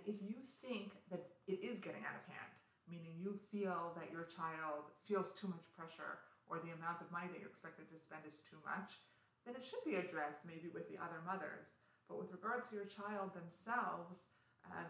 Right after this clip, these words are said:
if there is a social expectation, we should try as hard as possible to allow our children to fulfill that. And,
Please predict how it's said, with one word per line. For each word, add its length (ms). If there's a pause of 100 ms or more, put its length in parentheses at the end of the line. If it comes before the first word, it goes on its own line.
if 140
there 160
is 160
a 80
social 360
expectation, 840 (400)
we 60
should 160
try 180
as 140 (160)
hard 240
as 80
possible 600
to 60
allow 540
our 240
children 320 (340)
to 80
fulfill 480
that. 300 (560)
And, 560